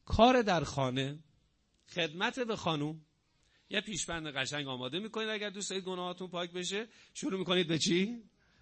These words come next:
کار کردن. حالا نه، من قسمت خانوما شروع کنم. یه خانومی تو خونه داره خدمت می‌کنه به همسرش، فرزندانش. آشپزی داره می‌کنه،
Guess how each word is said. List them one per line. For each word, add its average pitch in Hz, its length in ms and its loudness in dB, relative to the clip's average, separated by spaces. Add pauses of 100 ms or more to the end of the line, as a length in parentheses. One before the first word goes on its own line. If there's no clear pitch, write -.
(140)
کار 135 220 -6
کردن. 113 440 -6
حالا 170 320 4 (360)
نه، 151 160 8
من 135 360 6
قسمت 135 300 4
خانوما 117 420 2
شروع 87 300 -2
کنم. 87 240 -12 (1200)
یه 214 120 12
خانومی 254 380 12
تو 269 140 4
خونه 247 260 6
داره 247 180 10
خدمت 240 480 8
می‌کنه 202 500 2
به 151 140 10
همسرش، 214 640 10
فرزندانش. 175 1120 8 (1200)
آشپزی 220 500 10
داره 226 200 8
می‌کنه، 185 560 6